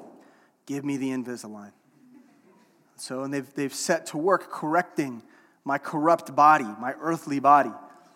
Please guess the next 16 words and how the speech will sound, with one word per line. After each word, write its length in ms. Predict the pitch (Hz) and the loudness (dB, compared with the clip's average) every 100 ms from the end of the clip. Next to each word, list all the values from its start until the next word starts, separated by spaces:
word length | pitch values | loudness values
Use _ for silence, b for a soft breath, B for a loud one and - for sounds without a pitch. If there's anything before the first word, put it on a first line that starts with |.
| b b | b b
Since 320 | - 226 180 | -4 -2 -2
covid, 580 | - 240 277 190 131 - | 4 6 6 4 -2 -2
since 220 | 196 185 | -4 -4
covid, 400 | - 233 196 156 | 0 0 2 2
uh, 80 | 156 | 2
my 140 | 160 | 0
first, 600 | 160 - 226 254 - - - _ b b b b | -2 0 4 4 2 -8 -16 _ b b b b
I 120 | 202 | 4
probably 280 | 208 254 247 | 6 6 6
had 200 | 226 226 | 4 4
covid, 280 | 240 220 185 | 2 4 4
I 60 | |
think, 300 | 170 214 220 | 2 -4 -6
five 260 | - 208 190 | 2 2 2
times 380 | 202 196 185 151 | 0 -2 -2 -6
now. 220 | 135 | -10